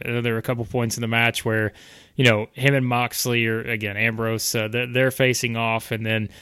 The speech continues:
uh, you've got, you know, him taunting Roman Reigns. And I thought it was interesting to look at Roman Reigns during this as well, because, man, it, it's like six years ago is not that long ago, but it feels like in W W E terms, like it's been forever, because Roman Reigns, such a different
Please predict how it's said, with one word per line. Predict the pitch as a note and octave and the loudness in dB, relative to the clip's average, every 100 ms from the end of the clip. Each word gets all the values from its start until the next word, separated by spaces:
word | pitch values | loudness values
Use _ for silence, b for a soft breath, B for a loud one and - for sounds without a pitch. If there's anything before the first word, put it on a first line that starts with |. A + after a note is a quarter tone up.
| B - | B -10
uh, | - A2 | -4 -2
you've | A#2 A2+ | -2 4
got, | C3+ A#2+ A#2 A2 | 4 4 2 -2
you | A#2+ | -6
know, | G#2+ | -6
him | G2+ B2 | 0 -2
taunting | A#2 - B2 B2 B2 A2+ A2 - | 0 -2 -2 -2 -4 -4 -6 -4
Roman | B2+ B2 A2+ | -2 -2 -2
Reigns. | A#2 A#2 A#2 A2+ B2 | 0 2 0 -2 -2
And | B2 C3 | -2 0
I | D#3 | 2
thought | F3 D#3 | 2 2
it | |
was | C3 A2+ | 0 0
interesting | B2+ A#2+ - A#2 | -2 -2 -4 -2
to | A2+ | -2
look | A2+ A#2 | -4 -4
at | A2+ | -6
Roman | A#2 A2+ G#2+ | -4 -4 -4
Reigns | B2 B2+ A#2+ A2 | -2 0 0 -4
during | - G#2+ G#2 | -4 -6 -4
this | G#2+ - | -6 -6
as | G#2 | -6
well, | B2 A#2+ A2+ | 0 2 2
because, | A2 - G#2+ - B B B B - | -2 -4 -4 -4 B B B B 0
man, | C3+ C3 A#2+ | 4 4 2
it, | B2 | 0
it's | C3+ - - - | -2 -6 -10 -8
like | B2+ | -6
six | - G#3 F#3+ D#3 | 0 0 2 0
years | D#3+ | 0
ago | C#3+ D3+ C#3 | 2 2 2
is | A2 | 0
not | B2 C#3+ D3+ | 0 0 0
that | C#3+ | -4
long | D3+ D#3 | -4 -6
ago, | D3+ D3+ | -2 0
but | C#3 A#2+ | 0 -2
it | A2+ | -2
feels | C#3+ C3 | -2 0
like | C3+ B2+ | -2 -2
in | A2+ | -2
W | B2 B2+ | -2 0
W | A#2+ A2+ | -2 -2
E | A#2+ C3 - | -2 -4 -6
terms, | - C3 C3+ B2+ | -6 -4 -4 -2
like | A#2+ - | -4 -4
it's | - | -6
been | B2+ | -6
forever, | A#2 A2+ A#2 C3+ | -4 -2 -2 -2
because | C3+ B2 A#2+ A2+ - B B B _ | -2 -2 0 0 -2 B B B _
Roman | C3+ D#3 E3 | 2 2 2
Reigns, | B2+ B2+ B2 A#2 - | 2 2 2 0 -2
such | - D#3 D#3+ | 0 2 2
a | F3 C#3 | 2 0
different | G#2+ - B2+ - A#2 A2+ | -2 0 0 0 -6 -6